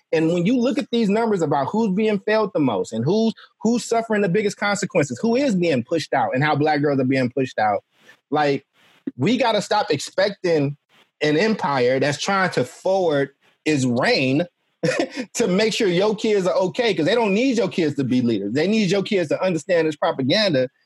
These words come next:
and keep pushing that narrative. And if you are, if you have that suspicion going into it, like, it's, oh, parents, it is okay for you to be suspicious of the school system. As a parent, I feel like you gotta be suspicious of everything.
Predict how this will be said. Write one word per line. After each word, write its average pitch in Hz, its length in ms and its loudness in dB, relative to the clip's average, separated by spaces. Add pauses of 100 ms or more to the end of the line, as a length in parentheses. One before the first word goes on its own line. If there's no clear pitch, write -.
and 127 140 -4
keep 208 240 -2
pushing 160 500 0 (220)
that 151 200 0
narrative. 165 440 0 (420)
And 175 160 0
if 180 160 -2
you 220 200 0
are, 185 480 0
if 135 180 -2
you 214 140 0
have 190 240 0
that 170 180 0
suspicion 151 600 -2
going 143 280 0
into 185 380 0
it, 214 180 -2 (340)
like, 233 220 0
it's, 294 160 0
oh, - 160 0
parents, 247 400 0
it 262 100 2
is 208 120 0
okay 202 360 0
for 180 100 -6
you 175 100 2
to 165 60 4
be 160 140 0
suspicious 151 480 -2
of 139 120 0
the 135 60 -2
school 127 240 0
system. - 300 -6 (580)
As 180 180 2
a 190 80 0
parent, 226 480 0
I 196 100 0
feel 220 180 -2
like 160 180 0
you 202 60 -2
gotta 196 180 0
be 160 120 0
suspicious 170 380 -2
of 190 60 2
everything. 165 520 0